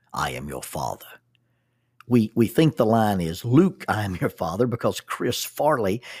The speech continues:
in Tommy Boy <laughs> sticks his face to a fan, and as he uses the fan blades to <laughs> distort his voice, he's the guy. Chris Farley says, "Luke, I am your father,"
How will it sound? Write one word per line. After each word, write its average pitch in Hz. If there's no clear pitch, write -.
in 104
Tommy 139
Boy 95
<laughs> -
sticks -
his 135
face 117
to -
a 85
fan, 117
and 113
as 107
he 131
uses 113
the 104
fan 131
blades 113
to -
<laughs> 135
distort -
his 110
voice, 117
he's 175
the 123
guy. 90
Chris 151
Farley 160
says, 92
"Luke, 104
I 104
am 95
your 90
father," 90